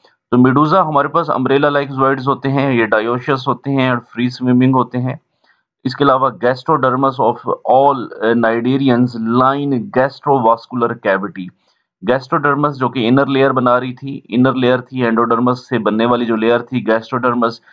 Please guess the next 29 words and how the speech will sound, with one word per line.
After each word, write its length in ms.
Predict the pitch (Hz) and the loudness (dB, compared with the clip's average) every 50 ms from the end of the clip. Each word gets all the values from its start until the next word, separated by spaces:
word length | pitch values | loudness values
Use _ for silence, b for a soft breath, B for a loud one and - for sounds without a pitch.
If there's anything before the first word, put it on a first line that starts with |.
| b b b _ - 107 | b b b _ -4 -2
cnidaरिan 600 | 110 110 110 113 120 127 127 139 135 139 139 - | -2 0 0 0 0 0 2 2 2 2 2 2
के 60 | 127 | 0
अंदर, 280 | 123 120 120 117 123 120 | 0 0 0 -2 -2 -2
वो 120 | 113 117 | -2 -2
क्या 180 | 117 - 113 117 | 0 0 0 0
बनाती 420 | 117 123 120 117 113 - 120 120 | 0 0 -2 -2 -2 -4 -6 -2
है? 220 | 127 123 113 107 | -2 -2 -2 0
Gastrovascular 760 | 95 113 113 113 - - 123 113 104 107 104 - - 117 117 110 110 - 110 | -2 -2 -2 -2 -2 -2 0 0 0 0 -2 -2 -4 -4 -2 -4 -2 -2 -2
cavity 280 | 110 117 123 120 139 | -2 -2 -2 -4 -4
बनाती 400 | 135 131 127 120 120 - - 123 | -2 0 0 0 0 -2 -4 -4
है। 280 | 127 131 120 117 123 127 b b b b b _ _ - | -2 0 0 -2 -2 -6 b b b b b _ _ -2
Gastrovascular 720 | 113 123 123 - - 127 120 113 120 120 - 120 123 117 - 120 | -2 -2 -2 -2 -2 0 0 0 0 -2 -4 -6 -6 -4 -2 -2
cavity 260 | 113 113 98 117 123 120 - - | -4 -2 -4 -8 -12 -10 -6 -4
तीन 200 | 139 147 151 147 | -2 0 0 0
तरह 180 | 143 139 139 | 0 0 -2
के 140 | 135 - 131 | -2 -4 -8
फंक्शन 380 | 131 131 131 127 127 139 131 127 | -6 -4 -4 -4 -4 -4 -4 -2
परफॉर्म 440 | 123 123 120 - 123 117 120 123 | -2 -4 0 2 2 2 2 0
करती 320 | 123 123 120 - - 123 120 | -4 -6 -6 -6 -6 -6 -2
है। 260 | 123 123 107 104 b b b b b _ _ - | 0 0 0 0 b b b b b _ _ -10
उसका 160 | - - 135 | -4 -2 -2
पहला 300 | 127 127 123 123 139 139 | 0 0 0 2 2 0
फंक्शन 480 | 135 - 135 123 127 123 139 135 123 120 | 0 0 -2 -4 -2 -2 -2 0 0 0
जो 100 | 123 120 | 0 0
है 80 | 117 | 0
ना 100 | 117 120 | 0 0
वो 160 | 117 113 113 | 0 0 0
है 200 | 120 123 127 120 | 0 0 0 0
डाइजेशन, 840 | 117 98 85 - 104 101 98 110 123 135 - - 131 123 127 127 | -2 -4 -4 -2 -2 0 0 0 -2 -2 -2 -2 -2 -2 -2 -4